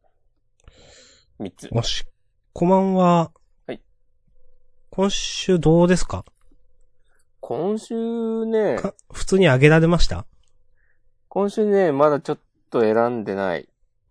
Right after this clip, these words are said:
Speaker 2: 私困ったんですよ、はっきり言って。
Speaker 1: 困ったちゃんですか？
Speaker 2: <laughs> はい。<laughs> いやー、なんか、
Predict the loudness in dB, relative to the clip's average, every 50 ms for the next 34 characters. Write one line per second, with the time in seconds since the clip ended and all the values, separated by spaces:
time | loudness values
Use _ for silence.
0 | _ _ _ _ _ _ _ _ _ -8 -6 -4 -4 -4 -6 -6 0 2 4 4
1 | 4 4 2 -2 2 2 4 4 2 0 0 -2 -2 -2 -4 -6 -8 -8 -8 -8
2 | -10 _ -14 -14 -14 -14 -14 _ -20 _ _ -20 -20 -20 -20 _ -18 -14 -8 -6
3 | -6 -8 -8 _ _ -12 -12 -10 -10 -10 -10 -10 -10 -12 -16 -18 -20 -20 -20 -20
4 | _ -16 -18 -18 -18 _ _ _ _ -20 _ _ _ _ -16 -16 -16 -16 -18 -18
5 | -18 -18 -16 -12 -6 -2 0 0 0 -2 -6 -8 -12 -8 -8 -8 -8 -6 -8 -8
6 | -8 -8 -10 -12 -16 -10 -8 -8 -8 -8 -8 -4 -4 -4 -4 -4 -12 -12 -10 -12
7 | -14 -16 -14 -2 6 8 8 8 8 4 -2 -6 -10 -10 -10 -10 -12 -14 -12 -6
8 | 0 0 0 0 0 -12 -16 -16 -16 -18 -18 -20 _ _ _ _ _ _ _ _
9 | _ _ _ _ _ _ _ _ _ _ _ _ _ _ _ _ _ _ _ _
10 | -2 2 4 4 6 6 6 6 6 4 2 2 2 2 2 2 0